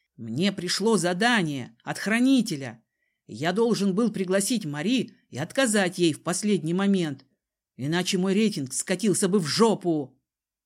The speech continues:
"Там тебе и место!" разозлился Этрейн.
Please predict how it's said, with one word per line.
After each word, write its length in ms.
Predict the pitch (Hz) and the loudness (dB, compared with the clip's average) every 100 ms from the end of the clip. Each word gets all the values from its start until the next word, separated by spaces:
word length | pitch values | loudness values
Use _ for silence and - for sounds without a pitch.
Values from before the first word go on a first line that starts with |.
| - | -6
"Там 640 | 208 208 190 147 107 117 | -2 0 2 0 -4 -8
тебе 960 | - 170 196 196 196 226 202 160 127 | -2 2 4 2 0 2 4 2 0
и 260 | - 190 208 | -2 0 2
место!" 1120 | 220 240 247 226 175 - - 170 143 117 - _ _ _ _ _ - | 2 2 2 2 0 -2 -2 -2 -2 -4 -8 _ _ _ _ _ -8
разозлился 960 | 151 165 156 160 160 160 151 - 160 | -4 -2 0 -2 0 0 0 -2 -2
Этрейн. 560 | 160 165 156 151 139 | -2 -4 -4 -4 -8